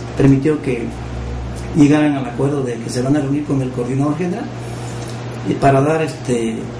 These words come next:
buen fin a esta, a esta situación, ¿no? Eh, si hay alguna acusación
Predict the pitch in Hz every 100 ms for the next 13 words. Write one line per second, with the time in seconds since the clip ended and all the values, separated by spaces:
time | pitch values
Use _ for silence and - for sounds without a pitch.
0 | - 143 160 165 160 135 135 - 123 117
1 | 139 135 120 117 135 - - - - -
2 | - - - - - - - - 139 139
3 | 139 160 170 190 175 180 160 151 139 135
4 | 160 165 170 160 135